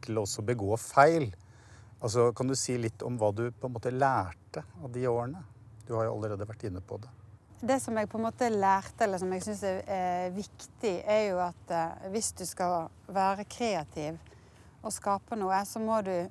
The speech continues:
Speaker 2: eh, både få den tryggheten og den tiden, eh, og den plassen til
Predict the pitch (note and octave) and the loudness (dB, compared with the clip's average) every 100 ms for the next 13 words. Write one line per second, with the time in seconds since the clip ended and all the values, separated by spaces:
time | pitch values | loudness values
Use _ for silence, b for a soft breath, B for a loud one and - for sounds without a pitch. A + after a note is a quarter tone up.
0 | - - F3 F3+ F#3+ G3+ G#3 - F#3+ F3+ | -8 -8 -6 -4 -2 -2 -2 -2 0 0
1 | F3 G3 F#3 A3 G3+ F3+ E3 - E3+ E3 | 0 -2 -4 -4 -4 -4 -6 -6 -4 -4
2 | F#3 - G3 F#3+ F#3+ - A3+ G3+ F#3 D3 | -6 -6 -2 -2 -2 -6 -6 -4 -2 -2
3 | D3 - - b b b b b b - | -4 -8 -20 b b b b b b -10
4 | F#3+ F3+ F#3 F#3 F#3 G#3+ G#3+ G#3 - A3+ | -6 -4 -4 -4 -6 -2 -2 -2 -2 -4
5 | - - - F3 D#3+ b b - - - | -4 -8 -4 -4 -4 b b -20 -20 -20
6 | - - - - A#3+ | -20 -20 -10 -4 -2